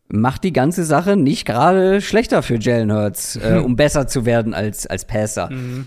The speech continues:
Speaker 1: Weil das, also wenn man jetzt einfach guckt, wie sich die Sachlage da bei den Receivern, bei den Wide Receivern verschiebt oder generell, sagen wir mal, alle Passcatcher, also ein Quez Watkins,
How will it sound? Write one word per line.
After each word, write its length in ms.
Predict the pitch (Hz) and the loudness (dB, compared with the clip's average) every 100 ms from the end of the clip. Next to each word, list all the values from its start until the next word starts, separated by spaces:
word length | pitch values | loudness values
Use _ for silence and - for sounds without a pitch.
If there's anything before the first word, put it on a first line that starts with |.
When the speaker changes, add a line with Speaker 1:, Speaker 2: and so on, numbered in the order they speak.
| - | -8
Speaker 1:
Weil 160 | 113 | -6
das, 180 | 113 110 - - - | -4 -8 -14 -18 -6
also 200 | 120 131 | -2 2
wenn 100 | 170 | 2
man 140 | 180 | 2
jetzt 220 | 156 - | 0 0
einfach 260 | 151 151 156 | 0 0 0
guckt, 260 | 170 175 127 | 0 0 0
wie 80 | 123 | -2
sich 200 | 143 - | -2 -4
die 140 | 117 | -2
Sachlage 680 | 151 - 127 113 113 110 101 | 0 -2 -2 0 0 0 0
da 180 | 110 | 0
bei 180 | 110 117 | 0 0
den 140 | 113 110 | 0 0
Receivern, 600 | 110 - 165 151 120 123 | -2 -4 -4 0 0 0
bei 80 | 117 | -2
den 160 | 107 | 0
Wide 180 | 101 - | -2 -2
Receivern 360 | 123 - 110 104 | -8 -4 -4 -2
verschiebt 560 | 98 95 - 196 185 | -4 -4 -2 -4 -2
oder 100 | 104 | -2
generell, 420 | 90 110 120 131 113 | 0 0 2 2 0
sagen 180 | 117 | 0
wir 60 | 113 | 0
mal, 140 | 107 | 0
alle 160 | 110 120 | -2 -4
Passcatcher, 640 | 135 131 - 98 - 107 - - - - - _ _ - | -2 -4 -4 -6 -2 -4 -6 -20 -20 -20 -20 _ _ -4
also 160 | 117 | -2
ein 260 | 117 120 104 | -2 -2 -2
Quez 300 | - 120 110 | 0 0 2
Watkins, 680 | 127 135 151 147 147 - | 0 2 2 2 0 -6